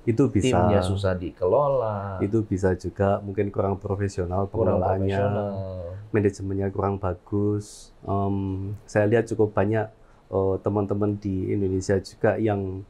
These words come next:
Speaker 1: setiap tahun nggak malah naikin harga, malah nurunin harga.
Speaker 2: Malah turunin harga.
Speaker 1: Nah,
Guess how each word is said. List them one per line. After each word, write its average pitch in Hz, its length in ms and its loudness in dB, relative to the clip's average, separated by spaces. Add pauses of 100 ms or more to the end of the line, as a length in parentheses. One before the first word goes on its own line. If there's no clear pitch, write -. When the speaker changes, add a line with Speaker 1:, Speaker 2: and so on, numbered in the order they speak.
(600)
Speaker 1:
setiap - 500 0
tahun 110 300 2
nggak 92 160 -2
malah 101 260 2
naikin 104 380 -2
harga, 110 320 -4
malah 113 320 0
nurunin 120 420 -2
harga. 95 400 -6
Speaker 2:
Malah 104 220 -2
turunin 104 340 -4
harga. 107 400 -4
Speaker 1:
Nah, 95 260 0